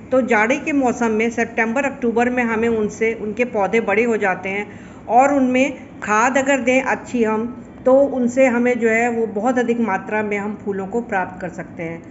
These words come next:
तो आज का वीडियो मैंने, अ, कुछ फूलों के बीज, बीजों को लगाने पर बनाया है कि मैंने जो है आज गेंदा के, बालसम के और, अ, जीनिया के बीज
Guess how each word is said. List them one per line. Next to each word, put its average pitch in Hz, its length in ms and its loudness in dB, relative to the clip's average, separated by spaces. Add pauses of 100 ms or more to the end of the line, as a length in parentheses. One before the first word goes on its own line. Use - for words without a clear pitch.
(300)
तो 311 100 0
आज 277 400 0
का 392 140 -2
वीडियो 294 400 0
मैंने, 262 300 2
अ, 240 880 -2
कुछ 330 220 -6
फूलों 277 480 0 (440)
के 285 140 0
बीज, 254 320 -2 (540)
बीजों 254 340 0
को 294 200 2
लगाने 247 420 4
पर 262 200 0
बनाया 214 400 0
है 254 360 -2 (320)
कि 277 360 -2
मैंने 233 520 2
जो 277 160 0
है 262 260 4
आज 220 240 0 (360)
गेंदा 240 360 6
के, 254 240 0
बालसम 214 580 2
के 233 320 2 (280)
और, 214 300 2
अ, - 600 -4
जीनिया 254 480 4
के 262 400 4
बीज 233 640 -2